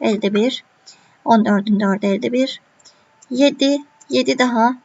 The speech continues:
on dört, bir de elde on beş. On beşin beşi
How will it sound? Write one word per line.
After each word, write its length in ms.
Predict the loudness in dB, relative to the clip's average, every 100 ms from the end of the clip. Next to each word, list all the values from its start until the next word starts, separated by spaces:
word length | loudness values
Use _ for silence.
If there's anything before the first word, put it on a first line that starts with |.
| _ _ _
on 260 | 4 4 4
dört, 420 | 0 0 -6 -4
bir 80 | 0
de 60 |
elde 280 | 2 2 -2
on 200 | -2 -2
beş. 440 | -2 -2 -4 -8 -4
On 200 | -2 0
beşin 280 | -2 -2 -2
beşi 360 | -4 -4 -8